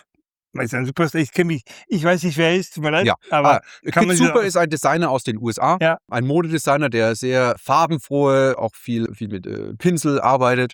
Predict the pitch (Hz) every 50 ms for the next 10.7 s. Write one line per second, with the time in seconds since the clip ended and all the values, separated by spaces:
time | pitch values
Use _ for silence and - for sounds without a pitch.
0 | _ - - - - - _ _ _ - 117 110 110 107 110 110 - _ _ _
1 | - - 98 98 101 104 - 87 104 101 92 104 101 98 95 95 95 92 - _
2 | _ _ - 104 107 _ _ _ - - - 117 131 - - 127 113 - - 104
3 | - - 107 101 92 - 92 101 110 - - - - 98 92 - - - - -
4 | 110 - - 104 92 - 95 98 104 107 - 90 - - 82 80 92 98 101 107
5 | 110 117 117 87 - 80 85 101 95 85 87 90 - - 98 95 90 78 - -
6 | - 101 107 110 98 95 87 - 98 90 87 - - - - - 87 82 80 80
7 | - _ _ - - - - - - - _ _ - 90 - 92 82 87 98 92
8 | 85 - - 87 90 87 85 78 _ _ _ _ _ - - 165 143 - - -
9 | _ _ - - 143 135 131 127 131 131 - - 151 143 135 120 139 123 - 143
10 | 139 123 - - - 131 127 123 120 123 123 120 117